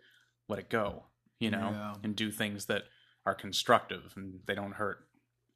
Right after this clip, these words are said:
Speaker 1: him, they don't hurt anybody else, they just alleviate that tension, you know. And it was very, very cool. Very timely for me this whole last year.
Speaker 2: Yeah.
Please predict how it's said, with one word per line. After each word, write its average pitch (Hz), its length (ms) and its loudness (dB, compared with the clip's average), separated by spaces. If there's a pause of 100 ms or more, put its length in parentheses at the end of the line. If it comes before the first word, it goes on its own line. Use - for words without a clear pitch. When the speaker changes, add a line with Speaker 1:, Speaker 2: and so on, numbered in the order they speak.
(220)
Speaker 1:
him, 131 320 4
they 104 60 2
don't 98 160 -2
hurt 98 180 0
anybody 98 380 -8
else, 127 580 4
they 104 80 -6
just - 500 -4 (260)
alleviate 104 640 0
that - 300 -4
tension, - 520 -4 (120)
you 107 120 -2
know. 104 220 -6 (1080)
And 127 60 -2
it - 20 4
was 123 100 2
very, 113 240 6
very 95 240 -6
cool. - 260 -14 (320)
Very 110 260 2
timely 113 720 4 (360)
for 117 200 2
me 110 360 0 (440)
this - 180 -10
whole 104 200 -2
last 107 300 -6
year. 110 200 -2 (160)
Speaker 2:
Yeah. 104 360 2